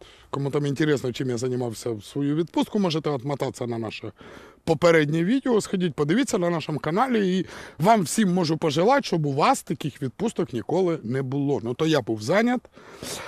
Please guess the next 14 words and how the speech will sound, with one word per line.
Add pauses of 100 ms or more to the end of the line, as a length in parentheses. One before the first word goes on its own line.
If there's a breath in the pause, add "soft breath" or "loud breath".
(560 loud breath)
А (120)
ти,
Колян,
ви,
Ізольда
Філіповна,
де... (640 loud breath)
Давайте, (920 soft breath)
ну,
ну,
де
ваші
мирні
плани?